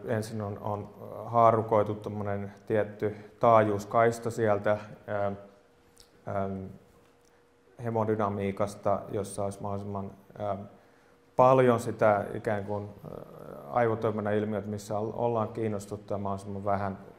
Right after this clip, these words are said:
vähän ulkoisten häiriöiden tuomia ongelmia. Ja tämmönen, ää, kapeamman kaistan ottaminen, niin se on kuitenkin edellytys siihen, että voidaan laskea tämmönen ajallisesti tarkka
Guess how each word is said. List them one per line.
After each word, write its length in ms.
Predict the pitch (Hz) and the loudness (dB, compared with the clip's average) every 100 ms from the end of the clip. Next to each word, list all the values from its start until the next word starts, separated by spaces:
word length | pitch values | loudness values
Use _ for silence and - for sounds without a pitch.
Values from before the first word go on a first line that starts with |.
| - | -6
vähän 240 | 117 101 98 | -2 -2 -2
ulkoisten 500 | 101 101 95 - 98 | -2 -4 -6 -8 -6
häiriöiden 580 | 98 95 95 95 104 95 | -4 -4 -4 -8 -14 -8
tuomia 380 | 98 98 95 92 - - _ _ - | -8 -6 -8 -8 -16 -20 _ _ -4
ongelmia. 600 | 120 127 120 110 110 107 | 0 2 2 2 2 0
Ja 60 | 101 | 0
tämmönen, 480 | 107 107 104 104 - 110 | -2 -4 -6 -8 -10 -8
ää, 160 | 101 | -8
kapeamman 580 | 101 113 104 110 104 95 | -2 -2 0 -2 -2 -6
kaistan 580 | - 101 101 - 101 98 - - | -2 -2 -2 -6 -10 -10 -14 -4
ottaminen, 580 | 113 110 110 104 98 95 | -4 -4 -6 -8 -8 -10
niin 120 | 98 | -14
se 120 | - | -14
on 100 | 98 | -12
kuitenkin 420 | - 101 101 104 | -6 -6 -4 -2
edellytys 560 | 104 107 98 92 - - | 0 0 -2 -6 -12 -10
siihen, 200 | 107 98 | -8 -6
että 160 | 95 107 | -8 -6
voidaan 360 | 101 98 98 98 - | -4 -4 -10 -14 -8
laskea 400 | 110 101 - 98 | -4 -4 -6 -14
tämmönen 320 | 95 104 101 | -14 -14 -10
ajallisesti 380 | 104 104 107 110 | -8 -10 -12 -14
tarkka 460 | - 104 101 - | -10 -10 -10 -12